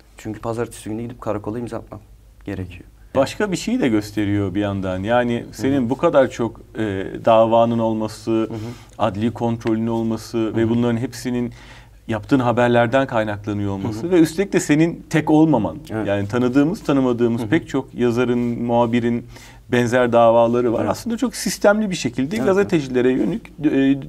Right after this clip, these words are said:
Speaker 2: dönük bir baskının nasıl
Speaker 1: Evet, evet.
Speaker 2: uygulandığını gösteriyor bize.
Speaker 1: Ee, şöyle bir şey var. Şimdi bir, e, adliye, e, muhabiri olduğum için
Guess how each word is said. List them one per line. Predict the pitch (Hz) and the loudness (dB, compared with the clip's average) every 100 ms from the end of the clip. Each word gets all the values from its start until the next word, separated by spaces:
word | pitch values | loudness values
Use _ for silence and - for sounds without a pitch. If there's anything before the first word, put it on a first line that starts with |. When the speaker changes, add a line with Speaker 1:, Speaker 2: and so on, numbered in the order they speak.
| 147 143 147 143 131 - 139 | -12 -10 -10 -10 -14 -4 2
Speaker 2:
dönük | 156 226 - | 2 0 -4
bir | 196 147 | -6 -2
baskının | 143 143 - 185 240 254 | -4 -2 0 2 2 2
nasıl | - | 2
Speaker 1:
Evet, | 233 | 2
evet. | 208 | 2
Speaker 2:
uygulandığını | 185 185 185 180 165 | 4 4 6 4 4
gösteriyor | 131 - 98 90 - | 0 -2 -6 -6 -12
bize. | - - - - - | -20 -20 -20 -12 -4
Speaker 1:
Ee, | 131 135 131 - | -2 -2 -4 -4
şöyle | - 175 190 | 0 0 0
bir | |
şey | 190 247 | -2 -2
var. | 165 | -2
Şimdi | - 127 | -4 -8
bir, | 139 135 - | -4 -4 -6
e, | 120 101 | -8 -8
adliye, | - 127 120 131 | -4 -4 -2 -2
e, | 127 - - 120 113 110 - - | -2 -6 -14 -14 -14 -18 -18 -8
muhabiri | 123 120 127 123 117 113 - | -6 -4 -6 -8 -10 -14 -12
olduğum | 110 120 147 143 | -10 -8 -8 -8
için | 123 107 | -10 -12